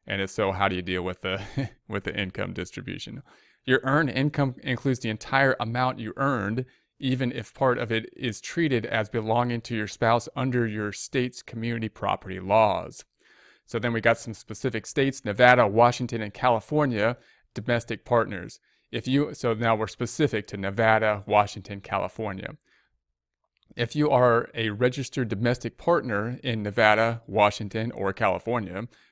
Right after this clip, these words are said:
the same rules apply. Your earned income for the earned income credit doesn't include any amount earned by your partner. Your earned income includes the entire amount you earned. For details, see the publication five five five if that applies to you.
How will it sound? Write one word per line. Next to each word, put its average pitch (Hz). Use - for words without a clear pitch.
the 117
same 131
rules 127
apply. 104
Your 107
earned 123
income 117
for 110
the 101
earned 113
income 113
credit 113
doesn't 135
include 117
any 120
amount 110
earned 113
by 101
your 92
partner. 95
Your 113
earned 120
income 117
includes 123
the 101
entire 147
amount 101
you 98
earned. 107
For 113
details, 113
see 113
the 104
publication 104
five 95
five 95
five 98
if 95
that 98
applies 92
to -
you. 123